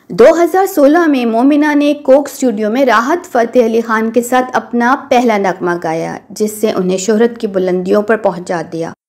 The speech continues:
गुलकारी के अलावा मोमिना समाजी उमूर में भी अपना किरदार अदा करती रहती हैं।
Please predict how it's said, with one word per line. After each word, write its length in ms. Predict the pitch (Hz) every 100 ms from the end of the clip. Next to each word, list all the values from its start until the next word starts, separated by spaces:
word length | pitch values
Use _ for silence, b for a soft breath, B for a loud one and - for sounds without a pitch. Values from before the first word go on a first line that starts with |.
| _ _ _
गुलकारी 500 | 214 226 220 233 302
के 180 | 466 403
अलावा 300 | 370 349 330 320
मोमिना 460 | 269 247 240 247
समाजी 500 | 247 247 220 214 214
उमूर 220 | 214 214 214
में 180 | 220 208
भी 100 | 262
अपना 240 | 254 214
किरदार 380 | 202 196 196 190
अदा 240 | 185 185
करती 340 | 180 190 185 277
रहती 360 | 277 277 285
हैं। 260 | 277 277